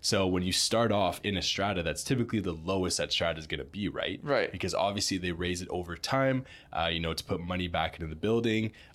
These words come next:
Speaker 1: Um, there's something called a contingency reserve fund, which I think we spoke about before, um, which is essentially a savings account for the strata. So being there at the beginning is when, you know, your fees are gonna be the absolute lowest. So
Speaker 2: Mm-hmm.
Speaker 1: it can be, you know, help your pre-approval.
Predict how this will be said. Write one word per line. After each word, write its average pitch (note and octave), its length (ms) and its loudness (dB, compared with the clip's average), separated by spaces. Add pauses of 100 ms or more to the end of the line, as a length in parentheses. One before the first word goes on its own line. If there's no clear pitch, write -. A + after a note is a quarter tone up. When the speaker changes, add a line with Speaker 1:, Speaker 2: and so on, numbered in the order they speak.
Speaker 1:
Um, E2 240 0
there's E2 160 -2
something F2 200 -2
called E2+ 300 -2
a D#2+ 60 -2
contingency E2+ 640 -6
reserve B2+ 360 0
fund, C3 240 2
which F2 160 0
I E2 60 -4
think F2+ 140 -6
we E2 100 -10
spoke F2 300 -4
about E2+ 160 -2
before, C3 520 2 (300)
um, F2 220 0
which F2 160 -4
is E2+ 100 -10
essentially E2 480 -6
a D2 40 -6
savings A2 420 0
account G2+ 360 -2
for A2+ 260 -2
the G2 80 -2
strata. E2+ 500 0
So E2+ 200 0
being G#2+ 300 -4
there G2+ 140 -2
at F#2 100 -6
the - 60 -16
beginning A2 520 0 (220)
is F2+ 180 -4
when, F2+ 140 -2
you E2+ 80 -6
know, E2 120 -4
your D#2+ 140 -6
fees E2+ 280 -6
are E2+ 40 -4
gonna D#2+ 160 -2
be D#2+ 120 -6
the D2+ 160 -8
absolute - 440 -6
lowest. - 460 -2 (100)
So G#3 100 4
Speaker 2:
Mm-hmm. - 240 0
Speaker 1:
it F#2 80 -6
can F#2+ 120 -4
be, F#2 240 -2
you F2 80 -6
know, E2 220 -4 (120)
help C#3 200 0
your F#2+ 80 -2
pre-approval. G#2+ 520 -4